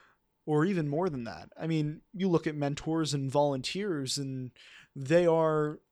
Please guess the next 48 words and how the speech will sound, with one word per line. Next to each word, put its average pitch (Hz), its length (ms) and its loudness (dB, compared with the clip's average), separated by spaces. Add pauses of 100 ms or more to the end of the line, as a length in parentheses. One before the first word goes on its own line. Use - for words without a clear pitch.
(100)
the 147 220 -4
core 180 880 6
of 131 220 0
F 123 200 0
R 127 140 -6
C. 123 340 -8
Now 147 260 -6
imagine 185 460 -2
somebody 151 520 2
that 135 160 2
is, 131 420 2 (640)
uh, - 260 -10 (240)
in 170 140 -2
the 160 140 0
early 180 300 6
founding 156 500 0
years 151 440 0
when 147 120 -2
F 156 180 -4
R 139 100 -2
C 147 220 -4
is 127 160 -4
small, 156 460 -2
a 135 60 -8
single 220 420 2
person 175 420 0
had 127 160 -2
a 123 60 -2
lot 127 260 0
of 127 120 -4
impact. 135 560 -6 (1300)
So - 140 0
these 202 440 2 (160)
students 196 520 0
from 160 200 -4
M 147 140 -2
I 139 140 -2
T 208 440 0
that 135 520 -2
did 214 220 -2
move 156 340 0
on 135 260 0
to 143 100 -4
work 127 340 -4
with 131 120 -8
F 131 160 -10
R 127 140 -8
C 127 400 -2